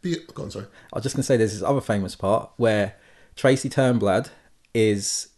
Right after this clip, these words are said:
Speaker 2: getting ready with her new friends of colour, <laughs> and, um,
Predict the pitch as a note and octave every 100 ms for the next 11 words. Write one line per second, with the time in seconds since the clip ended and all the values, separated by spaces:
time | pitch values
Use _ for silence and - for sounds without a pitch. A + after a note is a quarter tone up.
0 | _ - B2 G#2 G#2+ A2+ G2+ G2 - A#2
1 | G2+ F#2 - - - - A2 G2 F#2+ F#2+
2 | - A#2 A2 G#2 G2+ G2 G#2+ _ _ _
3 | - A#2 G#2 F#2+ - C3 F#2+ C#3+ - -
4 | - - B3+ A#3 A#2+ B2+ A#2 A2+ A2 G#2+